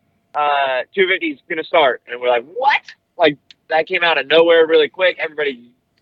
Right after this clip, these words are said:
just ran up there pretty much. And then, yeah, dude, that was kinda like what we're, the thought process was, we don't know. We don't know what we're getting into. We know the track is gonna be absolutely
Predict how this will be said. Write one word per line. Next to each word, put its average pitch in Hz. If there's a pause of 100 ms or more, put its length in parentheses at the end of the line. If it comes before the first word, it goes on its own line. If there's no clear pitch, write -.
(120)
just 120
ran 151
up 156
there 165
pretty 165
much. 160 (600)
And 127
then, 123 (800)
yeah, 139
dude, 117 (100)
that 151
was 156
kinda 190
like 165
what 139
we're, 139 (120)
the 123
thought 165
process 131
was, 120 (180)
we 147
don't 127
know. 117 (460)
We 139
don't 147
know 151
what 156
we're 143
getting 143
into. 143
We 131
know 139
the 135
track 135
is 117
gonna 127
be 123
absolutely 135